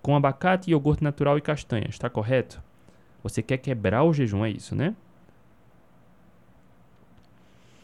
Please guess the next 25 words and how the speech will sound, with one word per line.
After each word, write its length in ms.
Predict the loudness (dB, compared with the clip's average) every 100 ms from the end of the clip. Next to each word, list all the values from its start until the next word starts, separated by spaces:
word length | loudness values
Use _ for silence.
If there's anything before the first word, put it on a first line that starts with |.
| -20 -20 -20 -20 -20 -20 0
Não 200 | 2 4
vejo 220 | 4 4
problema 640 | 6 6 6 4 4 2 0 -6 -20 -6
em 100 | -4
quebrar 300 | 2 6 8
o 60 | 8
jejum 320 | 6 4 2
com 120 | 4
abacate, 600 | 4 4 4 4 4 4
iogurte 600 | 2 4 4 4 0 -6 -6 _
integral 500 | 0 2 4 4 2
natural 360 | 2 2 4 4
e 40 |
castanha. 500 | 2 -4 -2 -2 -2
Só 200 | -4 -6
que 80 | -6
eu 40 |
prefiro 420 | -6 -6 -2 0 4
algo 220 | 4 6
mais 180 | 4 4
proteico, 560 | 0 2 0 0 -2
tá? 280 | 2 2 2 -4 _ -20 _ _ -20 _ -20 -20 -20 -20 -6
Tipo 240 | -4 2
uma 120 | 4
guacamole, 760 | 6 4 4 2 4 4 2 -4